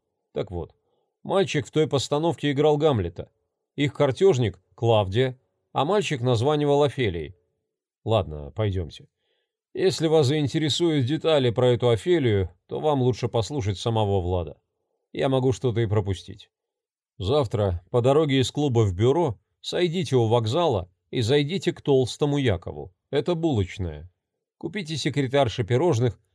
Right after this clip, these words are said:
попейте кофе и послушайте Влада.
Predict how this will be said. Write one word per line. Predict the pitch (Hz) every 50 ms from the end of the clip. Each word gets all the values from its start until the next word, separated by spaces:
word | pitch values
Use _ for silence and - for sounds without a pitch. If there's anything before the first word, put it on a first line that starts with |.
| _ _
попейте | - - - 170 175 151 - - 120 95
кофе | - 151 156 127 - 113 95 - - _ _ _
и | - -
послушайте | - - 120 107 - 104 101 90 87 95 87 - 98
Влада. | 92 87 87 90 87 82 78 -